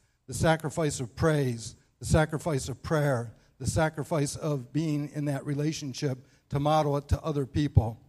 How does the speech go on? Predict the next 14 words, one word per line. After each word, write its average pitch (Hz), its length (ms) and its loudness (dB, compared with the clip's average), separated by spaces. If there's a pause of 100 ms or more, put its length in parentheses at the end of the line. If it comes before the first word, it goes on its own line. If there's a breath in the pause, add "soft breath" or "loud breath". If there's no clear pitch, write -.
(600)
I 156 80 -4
came 196 220 8
across 170 440 4
this 151 220 0
definition 156 640 2
of, 143 280 -2 (360)
uh, 135 220 -6
the 135 120 -8
priesthood 165 500 -2
of 143 80 0
believers, 135 580 2 (720)
and 147 120 -2
it 139 80 -4
says, 156 380 2